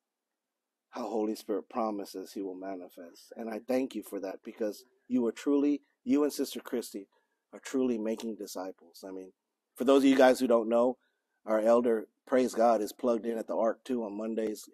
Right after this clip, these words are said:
helping to support Brother Jim out there and all of our beloved brothers out there. And we found out real shortly as we obeyed Holy Spirit in launching divorce ministry,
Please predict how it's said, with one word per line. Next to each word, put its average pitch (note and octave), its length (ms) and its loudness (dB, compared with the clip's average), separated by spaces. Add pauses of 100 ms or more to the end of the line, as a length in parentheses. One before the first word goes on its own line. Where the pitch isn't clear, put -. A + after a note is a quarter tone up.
helping A2 320 -8
to G2 120 -12
support - 420 -8 (420)
Brother A2+ 260 0
Jim A#2 260 0
out G#2+ 180 -2
there A2+ 180 -2
and G2+ 80 -10
all A#2 260 2
of A2+ 80 -2
our G#2 100 -2
beloved G#2+ 440 0
brothers G#2 300 -4
out G#2+ 200 -4
there. A2 220 -4 (1160)
And B2 120 0
we C#3 140 6
found A#2 320 4
out G#2 200 2
real C#3 180 6
shortly A#2+ 480 2
as G#2 240 -4
we G#2+ 260 -2
obeyed A2+ 500 2 (300)
Holy A#2+ 260 2
Spirit A#2 280 -2
in G#2+ 100 0
launching A2+ 520 -2
divorce A2 540 0
ministry, A2 540 -4